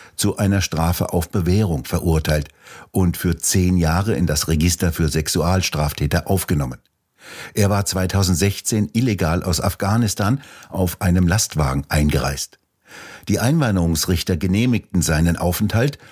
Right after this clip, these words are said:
nachdem er behauptet hatte, er sei zum Christentum konvertiert und würde verfolgt werden, wenn er nach Afghanistan zurückkehren würde.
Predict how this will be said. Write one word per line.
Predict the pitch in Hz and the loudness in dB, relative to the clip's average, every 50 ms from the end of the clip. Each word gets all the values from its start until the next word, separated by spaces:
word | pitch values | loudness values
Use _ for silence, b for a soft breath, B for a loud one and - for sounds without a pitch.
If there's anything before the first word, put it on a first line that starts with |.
| B B B | B B B
nachdem | B 98 95 82 - 101 98 101 | B -2 -2 0 0 2 2 2
er | - 95 90 | 2 0 0
behauptet | 78 85 78 85 101 101 - 110 104 - | 0 0 0 0 -2 0 0 -2 0 0
hatte, | 90 92 - 104 90 B B B B B | 0 0 0 0 -2 B B B B B
er | - 92 90 87 | 0 2 2 2
sei | 76 82 85 87 | 2 0 0 0
zum | 82 - - 95 92 87 | 0 0 0 0 0 0
Christentum | - - 113 127 - - - 87 78 - - 78 76 73 | 0 0 0 0 0 0 0 0 0 0 0 0 0 0
konvertiert | - - 82 82 78 73 80 76 - - 82 73 - - B B B B B | 0 0 0 2 2 2 0 0 0 0 0 0 -2 -4 B B B B B
und | - 90 82 76 73 82 | 0 2 2 2 0 0
würde | 87 85 78 78 87 | 0 0 2 2 0
verfolgt | 82 - 85 - - 101 - 82 - - | 0 -2 -2 -2 0 0 0 -2 -2 -2
werden, | 85 82 76 73 73 B B B B | -2 0 0 0 -2 B B B B
wenn | B 78 78 78 76 | B 0 0 0 0
er | - 95 85 | 0 2 2
nach | 80 78 76 76 - | 2 2 0 0 -2
Afghanistan | - 95 - - 92 90 98 95 90 80 - - 67 67 65 | -2 -2 0 0 0 2 2 2 2 0 0 -2 -2 -2 -2
zurückkehren | - - 76 - 78 76 - 73 71 65 67 69 65 | 0 0 0 0 0 0 0 0 0 0 0 -2 -2
würde. | 73 71 67 64 - | -2 -2 -4 -6 -8